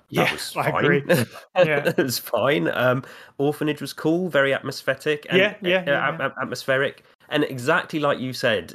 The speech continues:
Speaker 1: I almost sort of just chuckled or smiled anytime they referenced any location from the game, because it is weird hearing that mentioned. Like, I, I didn't even think about it till you've sort of said it there. But yeah, it's cool to see the stuff on screen. It's not the big budget stuff that we wanted,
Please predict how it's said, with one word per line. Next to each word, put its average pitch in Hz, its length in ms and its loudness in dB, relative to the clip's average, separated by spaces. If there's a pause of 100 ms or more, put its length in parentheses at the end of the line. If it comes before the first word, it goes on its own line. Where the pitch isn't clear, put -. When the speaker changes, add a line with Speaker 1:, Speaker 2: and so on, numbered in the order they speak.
(120)
Speaker 1:
I 131 100 2
almost 160 300 0
sort - 140 -8
of 117 100 -10 (300)
just - 160 -10
chuckled 117 400 -4
or 101 40 -8
smiled 107 500 -4
anytime 107 500 -4
they 104 140 -2
referenced 101 640 -8 (120)
any 107 200 -6
location 104 560 -6
from 101 180 -4
the 95 60 -4
game, 98 260 -4
because 117 220 -4
it 117 160 -8
is 143 300 -2
weird 120 500 0
hearing 113 340 0
that 113 160 -2
mentioned. 113 540 -4
Like, 101 280 -4 (140)
I, 120 60 0
I - 20 -2
didn't 151 160 -2
even 127 180 0
think 117 300 -4
about 92 220 0
it - 100 -8
till 95 140 -12
you've 95 260 -14 (320)
sort - 200 -8
of 101 60 -10
said 107 220 -2
it 82 140 -6
there. 87 280 0 (500)
But 117 340 2 (260)
yeah, 254 220 4
it's 156 240 -2
cool 220 320 2
to 196 100 -6
see 165 220 0
the 135 100 -4
stuff - 260 0
on 113 140 0
screen. 110 640 -4
It's 139 300 -4
not 180 320 -2
the 120 60 -8
big 151 260 -2
budget 123 320 -2
stuff - 220 -6
that - 100 -16
we 110 80 -8
wanted, 131 500 -4